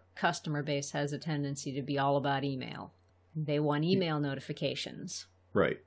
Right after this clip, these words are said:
Speaker 1: Um, they don't like text as much.
Speaker 2: But the short answer would be yes.
Speaker 1: Using a plugin, right? Or is that, uh, is it a plugin
Speaker 2: I
Speaker 1: or is it a
Speaker 2: don't,
Speaker 1: program?
Speaker 2: you know what? I don't
Speaker 1: Like an
Speaker 2: think it's a
Speaker 1: external
Speaker 2: plugin.
Speaker 1: program?
Speaker 2: I think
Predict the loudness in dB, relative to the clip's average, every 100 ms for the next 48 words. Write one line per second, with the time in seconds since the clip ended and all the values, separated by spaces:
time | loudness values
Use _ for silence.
0 | _ _ _ _ _ -2 0 0 0 0
1 | 2 0 0 -2 -2 -4 -8 -8 -8 -10
2 | -12 _ _ -20 -4 8 10 10 6 4
3 | 6 6 4 2 -6 _ -6 4 10 10
4 | 10 6 6 6 4 6 6 6 2 -8
5 | _ _ _ _ 6 6 6 -8 -8 -12
6 | _ _ _ 4 6 6 2 2 4 4
7 | 4 0 -2 -2 2 2 4 2 2 2
8 | 0 -2 6 6 8 8 8 8 8 6
9 | 4 2 4 6 2 -2 -2 -2 -2 -4
10 | -4 -8 -6 -4 0 0 2 0 -2 -4
11 | -4 -4 -4 -6 -4 -2 -2 -4 -8 -12